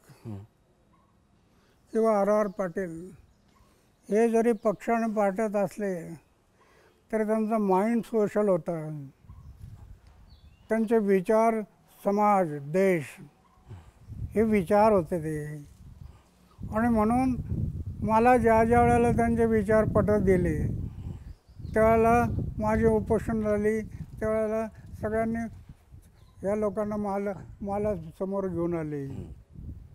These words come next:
Speaker 2: कारण माझ्यासमोर समाज आणि देश आहे.
Speaker 1: हम्म.
Speaker 2: देशासाठी झगडणारा, देशासाठी, म्हणून मा-, मी विलासराव असेल किंवा आर आर असेल,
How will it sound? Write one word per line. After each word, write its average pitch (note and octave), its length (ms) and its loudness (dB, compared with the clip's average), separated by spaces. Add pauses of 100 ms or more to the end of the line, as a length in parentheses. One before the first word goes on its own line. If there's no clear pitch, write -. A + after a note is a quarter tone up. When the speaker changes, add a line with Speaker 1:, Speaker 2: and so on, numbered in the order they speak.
(1120)
Speaker 2:
कारण C4+ 360 4 (600)
माझ्यासमोर B3 680 0 (140)
समाज A3+ 380 -4
आणि A3+ 240 -6
देश F3+ 300 -4
आहे. D#3 80 -10
Speaker 1:
हम्म. C3+ 340 -14 (520)
Speaker 2:
देशासाठी A#3+ 880 -2
झगडणारा, A3+ 680 0
देशासाठी, G#3 640 -4 (920)
म्हणून A#3 420 -4 (300)
मा-, G#3+ 280 -4 (260)
मी A#3+ 400 -4 (640)
विलासराव A3+ 680 -2
असेल A3 400 -6 (420)
किंवा G#3+ 320 -4
आर G3+ 80 -2
आर G#3 180 0
असेल, F3+ 420 -6